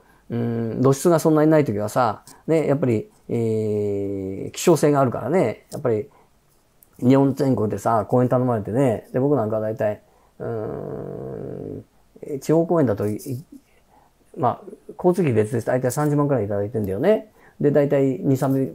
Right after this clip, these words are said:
百人集まってさ、で、公演するわけじゃない？で、まあ、関係のある、その、教会とかそういうとこだと、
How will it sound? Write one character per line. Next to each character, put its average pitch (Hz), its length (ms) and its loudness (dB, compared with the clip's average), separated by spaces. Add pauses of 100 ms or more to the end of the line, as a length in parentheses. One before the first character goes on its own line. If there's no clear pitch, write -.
百 123 180 2
人 110 180 0
集 120 80 -4
ま 110 100 0
っ 107 80 -6
て 107 100 -8
さ、 120 360 0
で、 113 100 -2
公 117 200 0
演 117 80 -2
す 123 80 -8
る 120 60 -2
わ 113 60 -2
け 107 60 -6
じ 98 60 -8
ゃ 101 60 -8
な 135 180 -2
い？ - 100 -12 (440)
で、 131 1000 0
ま 175 120 0
あ、 - 200 -4 (320)
関 220 340 -6
係 262 360 -4
の 240 480 -6
あ 190 60 -2
る、 139 300 0
そ 120 100 -2
の、 117 220 -2 (240)
教 151 200 2
会 160 140 2
と 151 80 -2
か 120 80 -4
そ 120 100 -6
う 117 40 -2
い - 20 -2
う - 20 -4
と 117 60 -6
こ 110 100 -4
だ 101 100 -6
と、 127 360 2